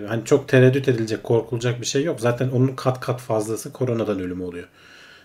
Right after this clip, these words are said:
E, öyle düşünmek lazım. E, bir de hayatını kaybedenlerin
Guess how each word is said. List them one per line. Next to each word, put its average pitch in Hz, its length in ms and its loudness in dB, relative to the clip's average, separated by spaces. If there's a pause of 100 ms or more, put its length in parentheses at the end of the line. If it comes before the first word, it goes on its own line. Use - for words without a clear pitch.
(120)
E, 107 40 -6
öyle 107 480 0
düşünmek 98 560 -6
lazım. 101 320 -6 (720)
E, 98 260 -8
bir 113 80 -2
de 127 60 4
hayatını 123 460 2
kaybedenlerin 123 720 0